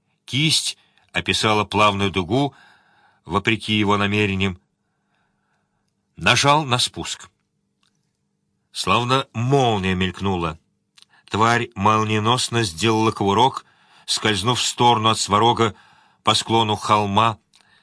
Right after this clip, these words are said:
с дьявольским проворством уйдя от серебряной звездочки, летящей немногим медленнее пули.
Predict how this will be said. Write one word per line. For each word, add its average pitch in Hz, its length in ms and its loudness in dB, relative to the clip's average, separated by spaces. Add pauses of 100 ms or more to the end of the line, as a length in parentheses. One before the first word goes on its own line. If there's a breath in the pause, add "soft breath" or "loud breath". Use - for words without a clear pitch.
(320 soft breath)
с 80 120 -8
дьявольским 127 600 0
проворством 120 680 0
уйдя 113 520 0 (680 soft breath)
от 104 160 -2
серебряной 107 560 0
звездочки, 95 760 -2 (720 soft breath)
летящей 107 840 -2 (160)
немногим 110 460 -2
медленнее 110 560 -2
пули. 95 440 -6